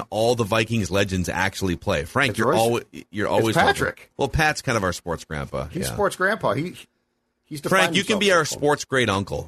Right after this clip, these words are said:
Speaker 1: All right.
Speaker 2: Yeah.
Speaker 1: Anytime you wanna throw in your sports great uncle takes, you're welcome. Tom Hinkle, also fighting for the same title here, uh, via the Score North app, says, "How different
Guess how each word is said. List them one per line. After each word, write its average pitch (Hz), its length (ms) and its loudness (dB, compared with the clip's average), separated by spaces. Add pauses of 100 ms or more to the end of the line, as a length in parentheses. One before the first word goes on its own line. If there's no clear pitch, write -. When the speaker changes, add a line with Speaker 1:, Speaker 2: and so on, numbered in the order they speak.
(140)
Speaker 1:
All 87 80 -2
right. 90 180 2
Speaker 2:
Yeah. 107 80 -6
Speaker 1:
Anytime 127 380 0
you 120 80 2
wanna 107 160 2
throw 101 280 0
in 95 120 2
your 82 300 0
sports 107 400 -2
great 95 240 0
uncle 85 240 -4
takes, 78 340 -6
you're 82 80 -6
welcome. 80 400 -6
Tom 170 320 2
Hinkle, 107 560 0 (520)
also 127 280 2
fighting 104 380 2
for - 80 -4
the 92 80 0
same 90 260 0
title 80 300 0
here, 82 320 -2 (560)
uh, 92 160 2
via 110 180 2
the 95 80 2
Score 98 240 0
North 90 160 0
app, 82 180 0
says, 95 200 -2
"How 147 180 2
different 139 480 0